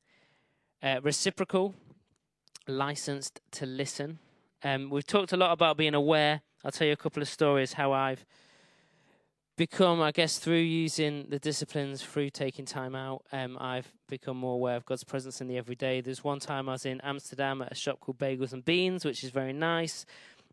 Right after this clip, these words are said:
and I went to the toilet. A lot happens for me in the toilet, I've discovered. And, um, I was there, I was just in the cubicle there, and I just looked up, and there's quite a lot of stickers for bands, you know how they do that.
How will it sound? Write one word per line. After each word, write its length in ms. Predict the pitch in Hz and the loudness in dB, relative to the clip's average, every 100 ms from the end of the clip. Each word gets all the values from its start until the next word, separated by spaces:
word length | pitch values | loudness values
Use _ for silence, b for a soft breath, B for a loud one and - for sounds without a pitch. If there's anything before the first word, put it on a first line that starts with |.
| - | -4
and 120 | 151 | 0
I 40 | 151 | 2
went 200 | 165 160 | 2 0
to 80 | 151 | -6
the 100 | 143 | -6
toilet. 480 | - 180 170 165 - | 0 4 6 4 2
A 120 | 170 | 0
lot 260 | 190 247 190 | 4 2 0
happens 360 | 269 214 180 | -4 -4 -4
for 100 | - | -4
me 120 | 165 | -2
in 80 | 156 | -2
the 80 | 147 | -2
toilet, 480 | - 160 143 117 104 b b b b b | -2 -2 0 -4 -10 b b b b b
I've 160 | 139 143 | -4 -2
discovered. 640 | 156 - 170 156 131 123 _ b b b b b b b _ _ _ _ | 0 0 2 2 0 -4 _ b b b b b b b _ _ _ _
And, 220 | 160 165 | 0 4
um, 380 | 160 160 156 151 _ _ - - | 6 4 2 -6 _ _ -20 -2
I 100 | 156 | 4
was 260 | 151 151 - | 4 4 2
there, 400 | 165 151 156 147 | 6 8 6 4
I 60 | |
was 120 | 147 - | -2 -2
just 260 | 160 - | -4 -2
in 80 | 160 | -4
the 80 | 151 | -4
cubicle 520 | - 170 156 151 156 | -2 0 0 0 2
there, 360 | 156 156 151 147 | 4 6 4 4
and 120 | 151 | 2
I 60 | 147 | 0
just 220 | 160 - | -2 0
looked 220 | 156 - | -2 2
up, 140 | 156 147 | 2 2
and 80 | 139 | -2
there's 80 | |
quite 220 | 123 165 147 | -2 0 0
a 40 | |
lot 100 | 131 | -2
of 60 | 127 | -4
stickers 560 | - 165 151 160 151 | -4 -2 0 0 -2
for 100 | - | -4
bands, 460 | 135 139 139 139 - | -2 -2 -4 -8 -10
you 80 | 139 | -8
know 120 | 131 | -6
how 120 | 131 | -6
they 120 | 123 | -6
do 200 | 123 131 | -2 -2
that. 200 | 127 127 | 0 -2